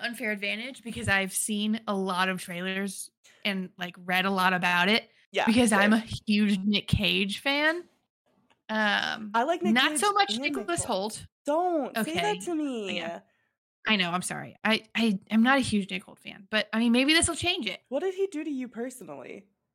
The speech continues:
Speaker 1: The Menu.
Speaker 2: <laughs> It's not fair.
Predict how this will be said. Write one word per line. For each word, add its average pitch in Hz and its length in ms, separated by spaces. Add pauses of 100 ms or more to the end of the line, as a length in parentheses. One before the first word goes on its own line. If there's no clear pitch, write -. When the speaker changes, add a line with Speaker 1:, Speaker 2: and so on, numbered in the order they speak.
(280)
Speaker 1:
The 240 160
Menu. 269 580
Speaker 2:
<laughs> - 40 (920)
It's - 220
not 392 120 (200)
fair. - 320